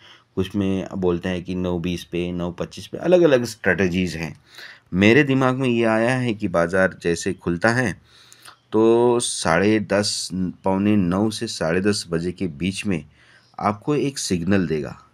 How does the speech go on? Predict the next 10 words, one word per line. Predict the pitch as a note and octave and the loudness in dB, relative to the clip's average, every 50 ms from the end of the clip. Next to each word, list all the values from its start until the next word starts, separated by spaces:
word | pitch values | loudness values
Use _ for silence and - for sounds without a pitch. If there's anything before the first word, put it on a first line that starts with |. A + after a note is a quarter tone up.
| _ _ _ _ - | _ _ _ _ -8
मेरे | F2 F2+ F2+ F#2+ F#2 | -4 -2 -2 -2 -2
को | - G#2+ G2+ | -2 -2 -2
एक | G2 G2 F2+ - | -2 -4 -4 -8
सिग्नल | - E2+ D#2 E2 F2 F#2 F#2+ D#2+ | -8 -8 -4 -4 -2 -2 -2 -2
देगा | D#2+ D2+ C#2+ D2 | -4 -6 -6 -6
वो, | C#2+ D#2 G2+ - - _ _ _ _ _ _ _ _ _ _ _ _ _ - | -6 -6 -8 -10 -12 _ _ _ _ _ _ _ _ _ _ _ _ _ -8
और, | F2 F2 F2 F2 F2 F2 E2+ E2 E2+ F2 E2+ E2+ E2+ E2+ E2+ E2+ E2+ F2 E2 - | -4 -2 -2 0 0 -2 -2 -4 -4 -2 -2 0 0 0 0 0 -2 -2 -4 -6
अ, | - - | -10 -14
साढ़े | - - - F2 E2 E2 E2+ | -10 -4 -2 -2 0 0 -2
दस, | D#2+ E2+ E2+ - - | -2 -4 -4 -4 -8